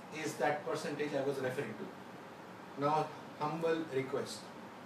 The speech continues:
don't get caught up with these percentages. These are only for information purposes only. So table I mentioned, and this is just to show you that there are different percentages like crown height kitna, pavilion depth kitna, total depth kitna.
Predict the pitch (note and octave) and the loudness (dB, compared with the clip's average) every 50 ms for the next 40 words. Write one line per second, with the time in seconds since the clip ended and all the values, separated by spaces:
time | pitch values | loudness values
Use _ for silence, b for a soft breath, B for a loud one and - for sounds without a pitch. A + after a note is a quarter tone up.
0 | - - - - C#3+ D3 D#3 D#3 D3 D3+ D3 - - - - C#3 C#3+ C#3 - - | -12 -12 -4 4 6 6 6 6 6 4 2 2 2 2 2 2 2 0 -2 -4
1 | A#2+ - A#2+ A#2+ - - - - - - G#2 - - - - - - - - - | -6 -6 -6 -6 -6 -6 -6 -6 -6 -6 -8 -8 -8 -10 -10 -10 -10 -10 -12 -12
2 | - - - - - B2+ A#2+ B2+ C3 B2+ B2 C3 C3+ C3 - C3+ C3+ C#3 G#2+ - | -12 -12 -12 -10 -8 -4 -2 0 0 0 0 0 0 0 0 0 0 0 -2 -4
3 | - - - - - - - - C3 C3 A2+ G#2+ - - - - - A2+ - - | -6 -10 -10 -12 -12 -12 -8 -4 -4 -4 -2 -2 -2 -2 -2 -2 -4 -4 -4 -4
4 | G#2+ G#2 - - G#3+ - - F3+ F3 - - - - - - - - - - B2+ | -4 -4 -4 -6 -6 -4 -4 -6 -6 -6 -8 -12 -12 -12 -12 -12 -10 -8 -6 -4
5 | A#2 G#2+ - - - - - - - - - D3 C#3+ - F#3+ F#3+ G3 A3+ A#3 A3+ | -4 -4 -4 -6 -8 -10 -12 -12 -10 -4 -2 0 2 6 8 10 10 12 12 10
6 | G#3+ G3+ G#3 G#3 F#3+ - A#3 C4 D4 D4 - - - - - - - - - - | 10 10 8 6 4 4 6 6 8 6 6 2 -4 -10 -12 -12 -12 -12 -12 -12
7 | - - - D#3+ D#3+ F#3 F#3 F#3 G#3+ - - G3+ A#3 A#3+ - - - - G#3+ F#3+ | -10 -4 -2 0 2 2 4 4 4 6 6 6 6 6 4 0 -2 -2 -2 0
8 | - - F#3+ F3+ F3 D#3 D3 D3 - - - - - - - - - - - - | 0 4 6 6 6 6 6 4 2 -2 -4 -8 -12 -12 -12 -12 -12 -12 -12 -12
9 | - - D3 E3 F3 F3 F3 - - D#3+ F3 F#3 G3 G3+ G3 - - D#3 D3+ D3+ | -8 0 6 8 8 8 6 4 2 4 6 6 6 6 4 2 2 2 2 4
10 | D3+ D3+ D3+ D3 - - - - - - - - - - - - - F3 F3 - | 6 6 6 4 2 -2 -6 -10 -12 -12 -12 -12 -14 -12 -12 -4 -2 0 0 2
11 | F3+ F3 F3 F3 F3 E3 D#3+ E3+ E3+ D3+ D#3+ - F#3+ G3 F3 D3+ C#3+ C#3 - D3+ | 2 2 2 4 4 4 4 2 0 0 0 2 2 2 4 4 2 2 2 4
12 | D3+ D#3 D#3+ D3+ D3 D3 D3 D3 - - D3 - D3 D3 D3 D3 D3+ D3 C#3+ C#3+ | 6 6 6 6 6 4 4 4 2 -2 -2 0 0 0 2 2 2 0 2 2
13 | D3 D3 C#3+ C#3 C#3 C3+ - - D3+ C3+ - C#3+ C3+ C3+ C3+ - - E3 D3+ D3+ | 4 4 2 2 0 -2 -4 -6 -8 -6 -4 -2 -2 0 -2 0 0 0 2 2
14 | F3 F3 D3+ C#3+ C#3+ - - - C#3+ - - C3 | 2 4 4 4 2 2 -2 -4 -4 -4 -4 -4